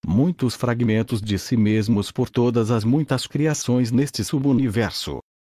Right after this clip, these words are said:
Vocês são aqueles fragmentos brilhantes, resplandecentes. Os fragmentos, facetas, centelhas,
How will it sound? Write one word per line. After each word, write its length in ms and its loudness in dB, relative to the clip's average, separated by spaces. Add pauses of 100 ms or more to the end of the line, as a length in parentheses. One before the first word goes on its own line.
(280)
Vocês 500 0
são 360 2
aqueles 520 0
fragmentos 680 0
brilhantes, 720 0 (180)
resplandecentes. 1400 -2 (540)
Os 120 -4
fragmentos, 800 -2 (180)
facetas, 800 -2 (160)
centelhas, 800 -2